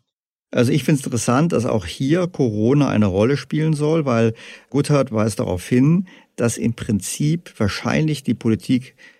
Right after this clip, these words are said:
im Zusammenhang mit Corona die bestehenden Tendenzen beschleunigen würde. Und er vermutet, dass deshalb Inflationsraten früher anziehen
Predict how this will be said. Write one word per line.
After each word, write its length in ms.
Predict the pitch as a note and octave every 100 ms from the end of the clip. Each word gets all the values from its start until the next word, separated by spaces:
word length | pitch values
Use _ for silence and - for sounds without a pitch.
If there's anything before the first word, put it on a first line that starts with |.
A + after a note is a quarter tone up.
| _ _ -
im 80 |
Zusammenhang 460 | A2 A#2+ C#3+ B2 A2+
mit 160 | G#2 -
Corona 760 | - E2+ F2 A2 C#3 C#3+ D#3+ - - _
die 60 | A2+
bestehenden 480 | G#2 - A2 B2 A#2
Tendenzen 600 | G2+ F#2 G2 A#2 - A2
beschleunigen 640 | F#2 - G2+ G#2+ F#2+ D#2
würde. 340 | D#2+ F#2+ A#2+
Und 160 | A#2+ G#2
er 140 | F#2+
vermutet, 800 | - F#2+ F#2 C3+ G3 A#2 G#2+ A#2+ - - -
dass 180 | G#2+ -
deshalb 380 | G#2 G#2+ C3 A2+
Inflationsraten 880 | A2 G2+ - F#2+ G#2 - G#2 G2 F2
früher 440 | - A2+ G#2+ G2+
anziehen 580 | F2+ F2+ - G2+ F#2+